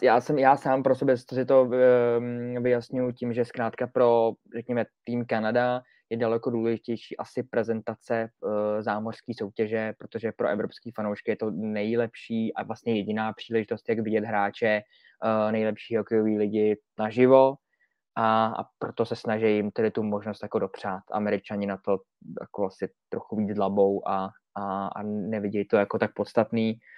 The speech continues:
což je škoda, protože přesně jak si Ondro řekl, tenhle ten kádr by se asi dal shrnout jako Seth Jones a ti druzí,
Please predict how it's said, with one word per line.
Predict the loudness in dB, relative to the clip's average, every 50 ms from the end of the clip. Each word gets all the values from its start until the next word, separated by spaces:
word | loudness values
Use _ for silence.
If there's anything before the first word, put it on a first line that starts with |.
| -20 -20 -20 _ _ -6
což | 2 4
je | 4 6
škoda, | 8 10 10 12 10 10 8 4 -4 _ _ _ _
protože | 0 4 4 4 4
přesně | 4 2 2 2 2
jak | 0 2
si | 0 0
Ondro | 0 2 4 4 4 6
řekl, | 6 4 2 0 0 0 2 2 2 2
tenhle | 2 2 2 2 2
ten | 0 -2 -2
kádr | -2 -2 -2 0 0 0
by | -2 -2
se | -4 -4 -6
asi | -6 -4 -4 -2
dal | -2 -2 -2
shrnout | -4 -4 -4 -4 -2 -2 -4 -4 -6
jako | -6 -6 -4 -4 -4 -4 -6
Seth | -6 -6 -6 -6 -4 -2
Jones | 0 2 2 2 2 0 -6 -10 -14 -20 -20 _ _ _ -18
a | -8
ti | -4 -2 -2
druzí, | 0 -2 -4 -4 -2 -2 0 0 -2